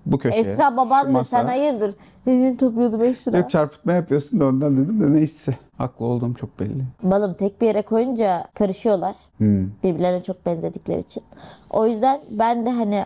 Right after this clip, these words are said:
Speaker 2: onu ayrı koyacak bir şeyim olmadığı için şu an.
Speaker 1: O takı şeysini getireceğim dedin, getirmedin orada.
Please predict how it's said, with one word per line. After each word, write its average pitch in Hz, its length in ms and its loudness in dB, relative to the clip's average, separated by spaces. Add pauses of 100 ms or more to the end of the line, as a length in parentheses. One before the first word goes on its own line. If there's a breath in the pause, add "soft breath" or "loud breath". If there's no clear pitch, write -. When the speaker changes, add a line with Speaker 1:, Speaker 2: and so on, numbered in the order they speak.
Speaker 2:
onu 208 240 0
ayrı 214 200 2
koyacak 220 480 0
bir 214 80 0
şeyim 220 400 2
olmadığı 226 440 2
için 190 280 -4
şu 208 200 -2
an. 220 140 -4 (400)
Speaker 1:
O 156 40 0
takı 190 260 0
şeysini 196 440 2
getireceğim 190 480 2
dedin, 147 240 0
getirmedin 139 560 -2
orada. 120 220 -2